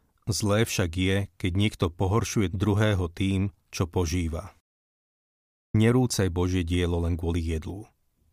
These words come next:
Samozrejme, veriaci má slobodu mäso jesť alebo sa ho vzdať, no ani jedno ho neprivedie bližšie k Bohu. Nesmieme ničiť Božie dielo v srdci slabšieho vo viere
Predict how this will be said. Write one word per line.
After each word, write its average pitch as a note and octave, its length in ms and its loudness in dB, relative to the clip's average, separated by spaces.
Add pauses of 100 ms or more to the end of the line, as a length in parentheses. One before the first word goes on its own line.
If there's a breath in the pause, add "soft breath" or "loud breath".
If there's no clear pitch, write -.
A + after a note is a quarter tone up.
(220)
Samozrejme, G2 800 2 (400 loud breath)
veriaci G#2 560 2
má G#2 240 4
slobodu F2 480 0
mäso F2+ 320 0
jesť F2 480 -2
alebo F2+ 240 2
sa E2+ 240 0
ho F2 80 0
vzdať, E2 480 -8 (640)
no G2 320 2
ani A#2 320 2
jedno A#2 320 2
ho F2+ 80 2
neprivedie F#2 640 -2
bližšie E2+ 400 -4
k E2 80 -4
Bohu. D#2+ 240 -2 (880)
Nesmieme A2 560 0
ničiť E2+ 480 -2
Božie G2 320 -2
dielo G2 240 0
v E2 80 -6
srdci - 320 -4
slabšieho G2 560 -2
vo E2 160 -2
viere F#2 400 2